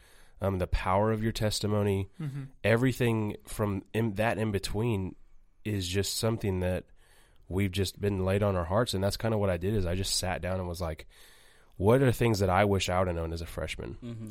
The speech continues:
Speaker 1: Or what are things that I've learned that I wanna help others, you know, maybe learn from or be able to be equipped in?"
Speaker 3: Mm-hmm.
Speaker 1: And then that's where the topics come from. And the loneliness, anxiety, and stress one, the reason I harp on it is because that was literally the night before we filmed.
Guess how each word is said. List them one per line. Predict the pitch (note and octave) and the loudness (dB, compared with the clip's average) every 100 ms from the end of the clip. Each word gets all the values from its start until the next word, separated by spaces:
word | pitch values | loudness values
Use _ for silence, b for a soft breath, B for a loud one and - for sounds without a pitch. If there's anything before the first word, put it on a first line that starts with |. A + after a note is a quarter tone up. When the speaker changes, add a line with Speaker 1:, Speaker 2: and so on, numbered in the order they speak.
| G#2 | 0
Speaker 1:
Or | G2 F#2+ | 2 2
what | F2+ G2 A2+ | 2 2 4
are | A2+ | 4
things | - G#2+ G#2 F2+ | 4 2 2 2
that | F#2+ F2+ - B B B | 2 0 -4 B B B
I've | - F#2+ G#2 | -2 2 2
learned | F#2 F2+ F2 | 0 -2 -2
that | F2 E2+ | -4 -4
I | F2 | -2
wanna | G2 F2+ | -2 -4
help | - G2 E2+ - - | -4 -4 -2 -4 -2
others, | G2 F#2 E2+ - - - | -2 -2 -2 -4 -6 -8
you | F2+ | -8
know, | F2 E2 D#2+ | -6 -6 -6
maybe | F#2 G2 G2+ F#2 F2+ E2+ - | -6 -2 -2 -2 -4 -6 -6
learn | F#2 G2 F#2+ | -4 -4 -4
from | - F#2 F2 | -4 -6 -4
or | - F2 | -6 -4
be | F2+ | -4
able | F2+ E2 E2+ | -4 -6 -10
to | - | -10
be | - D#2 | -8 -8
equipped | - F#2+ F#2+ | -6 -6 -6
in?" | E2 D#2 - | -8 -8 -10
Speaker 3:
Mm-hmm. | A#2 A#2 A2 G#2+ - | -10 -10 -10 -10 0
Speaker 1:
And | G#2+ | 2
then | G2 F#2 | 4 2
that's | F#2+ - | 0 0
where | G2+ | -2
the | F2+ | -2
topics | - - F2 E2 D#2 - | -4 -6 -4 -4 -6 -6
come | - F2+ F2+ | -6 -6 -6
from. | - D2 - B B - | -6 -8 -10 B B -4
And | G2 | 0
the | G2+ | 4
loneliness, | G2 A2+ B2 A2+ | 6 6 4 2
anxiety, | A2 F#2+ G#2 G#2 | 0 2 2 0
and | F2+ | -2
stress | - G2 - | -2 0 0
one, | G2+ F#2 E2+ | -2 -2 -2
the | F#2+ | 0
reason | G2+ F2+ | 0 -2
I | E2 | -4
harp | G#2 A#2+ F#2 | -2 -2 -2
on | F2+ | -2
it | |
is | D#2 | -4
because | - F#2+ F#2+ | -6 -6 -4
that | F#2+ G#2 | -4 -4
was | G#2 F#2 | -4 -2
literally | G#2 G#2+ | 0 0
the | F#2 | -2
night | E2 E2+ | -4 -6
before | - - F#2+ | -8 -4 -4
we | F2 | -4
filmed. | D#2+ - G#2 F#2+ E2 | -6 -4 -2 -2 -6